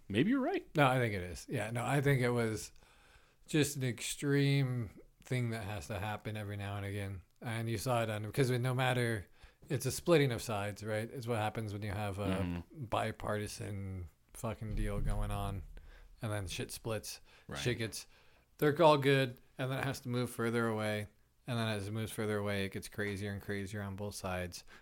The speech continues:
Speaker 2: And then it can only move so far away before it has to come back together or totally flop. It's like a
Speaker 1: Yeah.
Speaker 2: house of
Speaker 1: Yeah.
Speaker 2: cards, right?
Speaker 1: Mm, no,
Speaker 2: So
Speaker 1: sure.
Speaker 2: it has to come back together. It's just a wave that you see happening. I mean, you look historically through,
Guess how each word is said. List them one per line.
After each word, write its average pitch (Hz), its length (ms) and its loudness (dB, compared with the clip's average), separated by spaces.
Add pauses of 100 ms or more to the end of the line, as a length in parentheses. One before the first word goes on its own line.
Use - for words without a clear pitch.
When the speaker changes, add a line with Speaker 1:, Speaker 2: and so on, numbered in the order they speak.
(160)
Speaker 2:
And 110 180 0
then 101 140 0
it 101 100 -4
can 110 140 -8
only 104 180 -4
move 95 240 -4
so 98 200 -4
far 98 260 -2
away 92 280 -4
before 92 360 -8
it 90 80 -10 (120)
has 104 220 -4
to - 60 -14
come 101 200 -8
back 95 200 -4
together 90 360 -6
or 92 180 -8
totally 92 400 -8
flop. 82 540 -8 (120)
It's - 100 -12
like 104 100 -4
a - 40 -2
Speaker 1:
Yeah. 82 40 -6
Speaker 2:
house 95 260 -4
of 92 60 -4
Speaker 1:
Yeah. 85 140 0
Speaker 2:
cards, 87 240 -8 (100)
right? 95 240 -8 (100)
Speaker 1:
Mm, 117 140 2 (180)
no, 110 160 6
Speaker 2:
So - 20 6
Speaker 1:
sure. 107 180 4
Speaker 2:
it - 920 -12
has 110 180 2
to - 60 -12
come 98 160 -2
back 95 160 -2
together. 92 420 -4 (540)
It's 151 140 4
just 135 120 4
a 117 60 4
wave 101 360 2
that 98 180 -2
you 101 100 -2
see 101 180 -4
happening. 95 360 -2
I 107 60 -2
mean, 127 140 2
you 139 100 8
look 123 160 2
historically 98 600 -6
through, 87 380 -8